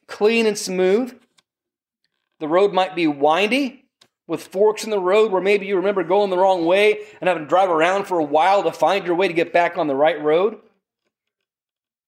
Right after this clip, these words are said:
Perhaps there are serious things in your past that look like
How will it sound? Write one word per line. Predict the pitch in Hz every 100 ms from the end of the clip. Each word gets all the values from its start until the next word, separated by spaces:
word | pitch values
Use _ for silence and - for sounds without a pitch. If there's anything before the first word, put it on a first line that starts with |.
| _ _ _ _ _ _ _ _ _ _ _ _ _
Perhaps | 175 185 220 -
there | 214
are | 196
serious | - 214 269 233 -
things | 190 151
in | 165
your | 151
past | - 147 156 160
that | 175 160
look | 180 180
like | 165 151 -